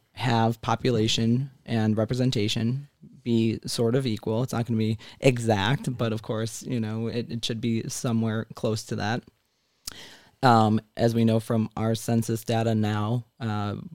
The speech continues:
Buffalo increased its population for the first time in seventy years, going from around two hundred sixty-seven hundred thousand people to over two hundred seventy,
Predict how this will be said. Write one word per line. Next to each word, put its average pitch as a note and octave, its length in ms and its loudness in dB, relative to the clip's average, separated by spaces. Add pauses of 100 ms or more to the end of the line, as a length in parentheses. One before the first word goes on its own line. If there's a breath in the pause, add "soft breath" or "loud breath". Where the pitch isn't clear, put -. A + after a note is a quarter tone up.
Buffalo A2 800 2
increased A#2 560 2
its A2 100 -2
population A2 540 0
for A2 120 -2
the A#2 80 -10
first A2+ 340 2
time A2+ 280 6
in A2 140 4
seventy A2 400 2
years, A#2 600 0
going A2 260 2
from G#2+ 220 -2
around G#2 260 0
two - 80 -4
hundred G#2+ 240 0
sixty-seven A2 720 0 (480)
hundred A#2+ 300 0
thousand A2+ 380 0
people A2 440 0
to G#2 400 -4
over A2 220 -2
two - 160 -6
hundred G#2 240 -2
seventy, B2 600 2